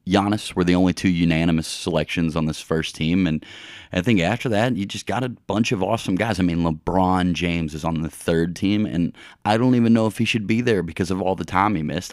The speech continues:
Obviously, the guy plays a full season. He's probably gonna be on the first team, but these days, in today's N B A, he could be on the second team if he plays a full season. That's just, I mean, Kevin Durant looked like the best player in the world for sure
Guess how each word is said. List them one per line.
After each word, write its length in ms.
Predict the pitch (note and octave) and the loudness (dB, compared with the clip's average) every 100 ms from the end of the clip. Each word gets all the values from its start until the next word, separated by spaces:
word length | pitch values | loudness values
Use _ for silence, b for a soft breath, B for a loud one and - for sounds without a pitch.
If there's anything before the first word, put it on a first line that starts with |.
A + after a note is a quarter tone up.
| - | -2
Obviously, 480 | C#3 A#2+ G#2+ - | 0 2 0 2
the 80 | F#2 | 0
guy 220 | E2+ E2+ | 0 -2
plays 240 | D2+ F2 E2 | -4 -4 -4
a 60 | |
full 260 | D#2 D#2+ D#2 | -8 -6 -6
season. 420 | - D#2 D2+ F#2 | -4 -6 -2 -2
He's 220 | E2 F2 | -2 -4
probably 340 | - - E2 D#2+ | -6 -6 -4 -2
gonna 140 | E2 | -6
be 160 | D2+ E2+ | -4 -2
on 140 | F#2+ | 0
the 60 | E2 | -2
first 380 | - F#2 F#2+ - | -2 -2 0 2
team, 240 | G2+ A#2+ B B B B B | 2 2 B B B B B
but 180 | B2 - | 0 0
these 380 | G2 F2+ A#2 C3+ | -2 2 2 2
days, 480 | F#2+ F#2 B2+ - - | 0 0 -2 -6 -2
in 100 | G2 | 0
today's 340 | G2+ F2+ G2 | 0 0 2
N 120 | G#2 | 2
B 120 | G2+ E2+ | 2 2
A, 220 | G#2 B2 C#3 _ _ _ _ _ | 2 -2 -10 _ _ _ _ _
he 220 | - - | -12 -10
could 180 | E2+ G#2 | 0 2
be 80 | C3+ | 4
on 80 | D3 | 4
the 80 | C#3+ | 0
second 340 | - B2 F#3+ | -2 0 0
team 240 | - D#2 | 0 -2
if 120 | G#1 - | -4 -6
he 80 | D#2+ | -4
plays 240 | F2 D#2 | -4 -4
a 60 | D#2 | -6
full 180 | D#2+ | -6
season. 320 | D#2+ D#2 D2+ D#2+ | -4 -4 -4 -4
That's 160 | G#2+ | -6
just, 240 | - C3+ - B B B B | -4 -6 -8 B B B B
I 40 | |
mean, 100 | C3+ - _ | -2 -2 _
Kevin 240 | - D3 D#3+ | -2 2 4
Durant 420 | B2+ G#2+ G2 D2+ _ _ _ | 2 2 -2 -4 _ _ _
looked 180 | G2+ G2+ | -8 -2
like 140 | G2 | -2
the 60 | - | 0
best 220 | F#2 - | -4 -4
player 160 | - F#2+ | -2 2
in 60 | |
the 60 | F2+ | 2
world 240 | E2+ E2+ D#2+ _ - | 2 0 -4 _ 0
for 240 | G#2+ G2+ | 2 2
sure 500 | - - F#2+ D#2+ - | 0 0 2 2 -4